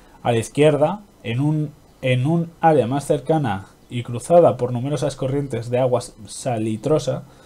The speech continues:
la estrecha carre-, carretera de Ip-, Ipswich brillaba, eh, con el blanco reflejo de la luna. Desde la ventana del hotel no alcanzaba a ver la car-,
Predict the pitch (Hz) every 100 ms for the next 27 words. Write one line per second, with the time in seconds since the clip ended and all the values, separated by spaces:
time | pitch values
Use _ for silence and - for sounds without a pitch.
0 | - - - 135 131 156 151 180 165 151
1 | 147 135 - - - _ - 135 127 123
2 | 165 139 110 113 - - 147 147 - _
3 | - 147 147 - 135 175 - - _ -
4 | 120 123 151 160 165 139 123 127 - 135
5 | 120 120 127 127 127 135 120 120 110 110
6 | 107 113 139 117 - _ _ - - -
7 | 143 127 151 123 127 160 151 147 135 165
8 | 170 151 139 151 160 151 156 160 147 151
9 | 160 151 131 120